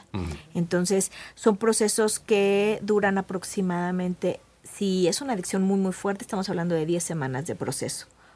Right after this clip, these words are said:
Speaker 2: más o menos. Eh, realmente, ya para que una persona se diga adicta a, es porque este mal hábito ya lleva muchísimo tiempo y ya han intentado de todo para dejarlo y no han podido.
Speaker 1: Ujú.
Speaker 2: Ahora,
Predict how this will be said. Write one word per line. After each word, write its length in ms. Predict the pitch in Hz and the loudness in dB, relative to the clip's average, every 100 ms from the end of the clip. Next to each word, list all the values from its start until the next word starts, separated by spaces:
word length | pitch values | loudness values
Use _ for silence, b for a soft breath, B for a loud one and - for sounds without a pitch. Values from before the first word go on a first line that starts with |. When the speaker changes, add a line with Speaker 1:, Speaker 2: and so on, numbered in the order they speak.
| b | b
Speaker 2:
más 240 | 170 156 | 0 0
o 60 | 165 | -2
menos. 400 | 123 - - - B B B B B - | -4 -6 -12 -20 B B B B B -2
Eh, 240 | 151 131 - | -2 -2 -2
realmente, 760 | 220 220 226 220 202 226 - | 4 4 4 0 0 0 0
ya 180 | 180 208 | 2 2
para 220 | - 202 | 4 2
que 100 | 175 196 | 2 0
una 100 | 185 | 0
persona 380 | 190 - 185 | -2 0 0
se 240 | 180 - 180 | 0 0 2
diga 400 | 196 214 180 - - | 2 2 0 -2 2
adicta 560 | 156 165 185 - 160 - | 2 4 0 0 0 2
a, 240 | 190 311 - B B B - | 2 2 -2 B B B 0
es 220 | 190 - | 0 0
porque 500 | - 175 170 - - - _ - | -2 -4 -2 -6 -6 -8 _ 0
este 400 | 190 180 - 185 - _ | 0 2 0 -2 -4 _
mal 400 | 196 196 175 180 - | 2 6 6 4 2
hábito 520 | 185 208 233 - 311 B B | 4 4 2 -2 -4 B B
ya 120 | 180 | 0
lleva 240 | 170 175 170 | 2 2 4
muchísimo 640 | 180 170 226 202 185 175 | 2 2 0 2 0 0
tiempo 320 | 185 190 240 - | 0 0 0 0
y 160 | 247 | 2
ya 180 | 208 233 | 4 4
han 120 | 220 214 | 4 2
intentado 560 | 208 202 185 180 190 | 0 -2 2 2 6
de 140 | 202 214 | 6 6
todo 400 | 269 269 381 480 b b - | 8 6 6 0 b b 0
para 180 | 185 | 2
dejarlo 380 | 175 185 185 185 | 2 2 0 2
y 40 | 180 | 0
no 120 | 165 | -2
han 80 | 160 | -2
podido. 320 | 147 - - - - | -4 -6 -8 -14 -10
Speaker 1:
Ujú. 120 | 101 80 69 | -10 -8 -8
Speaker 2:
Ahora, 280 | B 165 160 | B 4 4